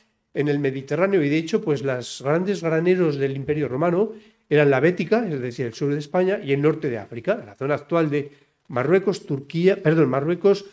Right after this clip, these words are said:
Argelia, Túnez, que tenían, según lo que podemos deducir, un clima templado y más lluvioso que el actual. Esto cambia en el siglo quince. En el siglo quince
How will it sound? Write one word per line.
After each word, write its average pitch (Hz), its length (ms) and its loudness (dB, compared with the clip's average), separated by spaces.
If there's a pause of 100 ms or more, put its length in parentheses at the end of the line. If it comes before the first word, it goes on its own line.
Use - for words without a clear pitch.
(300)
Argelia, 170 480 0
Túnez, 117 460 -2 (100)
que 131 120 -4
tenían, 175 420 2 (380)
según 175 680 6
lo 160 240 6
que 160 100 2
podemos 180 420 6
deducir, 160 540 0
un 180 100 -2
clima 196 500 -2 (140)
templado 175 460 2
y - 80 2
más 170 160 4
lluvioso 180 460 2
que 156 60 -2
el 123 60 2
actual. 107 380 -4 (260)
Esto 151 280 0
cambia 233 200 4
en 202 60 6
el 165 60 2
siglo 170 320 2
quince. 120 320 -8 (180)
En 127 80 -8
el 123 80 -6
siglo 190 260 0
quince 196 400 -2